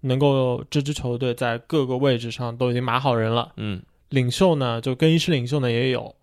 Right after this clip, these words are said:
Speaker 2: 嗯。
Speaker 1: 而且还是个老兵。
Speaker 2: 对，球场的领袖呢也有。
Speaker 1: 对。
Speaker 2: 跟你合作了也一阵子了。
Speaker 1: 对，这样的一个环境，就是如果你还是
Speaker 2: 还是养生的话。
Speaker 1: 不那么扶得起来的话，那，那，那就可能真的是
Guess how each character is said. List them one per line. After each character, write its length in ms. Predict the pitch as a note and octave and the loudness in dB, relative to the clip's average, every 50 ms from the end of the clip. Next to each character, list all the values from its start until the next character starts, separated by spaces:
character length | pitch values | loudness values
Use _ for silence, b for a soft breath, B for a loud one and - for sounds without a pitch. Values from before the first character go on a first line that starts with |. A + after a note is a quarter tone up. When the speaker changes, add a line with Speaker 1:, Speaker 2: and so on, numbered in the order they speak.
| _ _ | _ _
Speaker 2:
嗯。 140 | G2 F#2 F#2 F2+ | -14 -12 -6 -4
Speaker 1:
而 80 | C3 A#2+ | -2 0
且 100 | D3 C3+ | 0 0
还 80 | A#2+ | -2
是 120 | A#2+ - D3 | -2 -4 -2
个 80 | D3 | -2
老 180 | C#3+ B2+ A#2 A#2 | 0 0 -2 -2
兵。 300 | - C3+ C3 C#3 C#3+ D3+ | -2 -2 -2 -2 -4 -6
Speaker 2:
对， 180 | - F2+ F2+ F2+ | -8 -10 -12 -12
球 240 | - - - A2 A#2 | -6 -2 0 0 0
场 180 | - G2 G2 | 0 -2 -4
的 80 | G2+ G2+ | -4 -4
领 160 | G2 F#2 F#2 | -4 -6 -6
袖 160 | - G2 F#2+ | -6 -6 -6
呢 140 | F#2 F2 F#2 | -6 -6 -8
也 160 | F2+ F2 G2 | -6 -4 -4
有。 240 | G2+ F#2+ - - - - _ _ _ _ _ _ _ | -2 -4 -4 -8 -12 -20 _ _ _ _ _ _ _
Speaker 1:
对。 240 | - B2 A2+ A2+ B2+ - _ _ | -4 -4 -4 -4 -6 -12 _ _
Speaker 2:
跟 140 | - G2+ G2+ | -6 -6 -4
你 80 | G2 | -6
合 180 | F2+ - - F2+ | -6 -6 -6 -4
作 160 | F#2+ G2+ G2 | -2 -2 -2
了 80 | F#2 F2+ | -2 -4
也 280 | - - - G2+ F#2 F#2 | -6 -8 -6 -6 -6 -6
一 100 | F#2+ G2 | -6 -2
阵 220 | - A2+ A2 G2+ | -2 -2 -2 -2
子 80 | F#2+ - | -6 -10
了。 200 | - - - b b b b b b b b | -12 -12 -14 b b b b b b b b
Speaker 1:
对， 220 | - - B2+ B2 B2+ | -4 -2 -2 -2 0
这 140 | B2+ E3+ F3 | 2 4 4
样 180 | F3 E3 D3+ | 4 4 4
的 80 | C#3 C3+ | 2 2
一 100 | B2+ B2 | 0 0
个 180 | C3 C3+ C3 | 0 0 0
环 320 | B2+ - - A#2+ A2 A2 A2+ | -2 -4 -6 -6 -6 -6 -6
境， 280 | A#2 B2+ B2 A#2 A2+ | -6 -6 -6 -6 -6
就 100 | A#2 A#2 | -8 -10
是 160 | A#2 - C3 B2 | -10 -8 -8 -8
如 240 | A2+ A#2 A#2+ C3 | -4 -2 -2 0
果 160 | C3 C#3 C#3 C3+ | 2 2 2 2
你 320 | C3 B2+ A#2 A2 G#2+ A2+ | 2 0 -2 -4 -6 -8
还 260 | A2 - - A#2+ A2+ | -10 -8 -4 -2 -2
是 640 | A2+ - - D#3 C#3+ C3+ B2+ B2 B2 A#2+ B2 C3+ C3+ - - _ _ _ _ _ _ - - _ _ _ _ _ _ _ _ _ - - | -2 0 0 2 4 4 4 4 2 0 -2 -4 -8 -12 -18 _ _ _ _ _ _ -20 -20 _ _ _ _ _ _ _ _ _ -20 -20
Speaker 2:
还 220 | - - - F#2 | -14 -10 -10 -8
是 120 | F#2 A2 G#2+ | -6 -4 -4
养 180 | F#2+ F2 F2 | -6 -6 -8
生 180 | - G2 G2 G2 | -8 -8 -6 -4
的 80 | F#2+ | 0
话。 140 | F#2 D3 C#3+ | 4 6 8
Speaker 1:
不 80 | C#3+ E3 | 8 8
那 120 | G#3 B3 | 6 6
么 140 | A#3+ G3+ E3+ | 4 4 2
扶 240 | - - - D3 C#3+ | 0 -2 -6 0 4
得 140 | E3 F3 E3 | 4 4 4
起 240 | - - - - | 4 0 -2 -2
来 200 | B2 A2+ A2 A2+ | -2 -2 -2 -4
的 80 | B2 C#3+ | -6 -6
话， 340 | C3 C3+ A#2+ A2+ A2+ A2 A#2 B2+ | -6 -6 -6 -6 -8 -8 -10 -8
那， 340 | C#3 C#3+ C3+ B2+ B2+ B2 B2 | -8 -6 -6 -6 -8 -10 -10
那， 320 | B2 C3+ C3+ B2+ B2 B2 C3 | -10 -8 -8 -8 -8 -10 -12
那 120 | C3 A#2 - | -14 -10 -8
就 100 | - C3+ | -6 -6
可 180 | - - C3+ | -4 -4 -4
能 140 | B2+ B2 B2 | -2 -2 -2
真 140 | C3+ C#3+ C#3 | -2 -2 -2
的 100 | C#3+ C3 | -2 -2
是 500 | A#2+ - - C3+ B2 A#2+ A#2+ C#3 C#3+ | -4 -4 -4 -4 -6 -6 -6 -8 -12